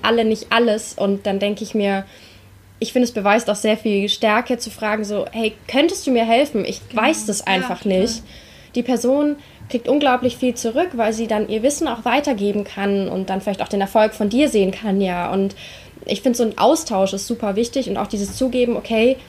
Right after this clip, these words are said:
Speaker 1: ich weiß das jetzt einfach gerade nicht.
Speaker 2: Ja,
Speaker 1: Und,
Speaker 2: ja,
Speaker 1: ähm,
Speaker 2: total.
Speaker 1: ich frag jetzt nach Hilfe. Das ist ja kein Eingeständnis von Schwäche,
Speaker 2: Nein,
Speaker 1: sondern
Speaker 2: gar nicht, gar
Speaker 1: du
Speaker 2: nicht.
Speaker 1: kannst da rausgehen und fragen.
Speaker 2: Genau, so wie du gesagt hast, das ist eigentlich eine Stärke, die man
Speaker 1: Voll.
Speaker 2: entwickelt.
Speaker 1: Weil man gibt ja dann zu, dass man was nicht weiß. Und wie gesagt, das ist ja nicht schlimm.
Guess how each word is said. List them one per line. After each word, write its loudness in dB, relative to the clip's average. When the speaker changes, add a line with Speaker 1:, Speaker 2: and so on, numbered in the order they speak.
Speaker 1:
ich -6
weiß 4
das 2
jetzt 2
einfach -4
gerade -4
nicht. -2
Speaker 2:
Ja, 0
Speaker 1:
Und, -2
Speaker 2:
ja, 0
Speaker 1:
ähm, -2
Speaker 2:
total. -8
Speaker 1:
ich -8
frag 4
jetzt 2
nach 0
Hilfe. 0
Das -6
ist 2
ja 4
kein 0
Eingeständnis 0
von -2
Schwäche, 2
Speaker 2:
Nein, 2
Speaker 1:
sondern 4
Speaker 2:
gar 0
nicht, -6
gar -12
Speaker 1:
du 2
Speaker 2:
nicht. -4
Speaker 1:
kannst -2
da 2
rausgehen 2
und 0
fragen. 0
Speaker 2:
Genau, -2
so -8
wie -2
du -4
gesagt -2
hast, -6
das -8
ist -8
eigentlich -6
eine -6
Stärke, -6
die -6
man -4
Speaker 1:
Voll. 4
Speaker 2:
entwickelt. 0
Speaker 1:
Weil 2
man 4
gibt 0
ja 6
dann 2
zu, 0
dass 2
man 0
was -4
nicht -4
weiß. 0
Und -2
wie 0
gesagt, 0
das -8
ist -6
ja 4
nicht 0
schlimm. 4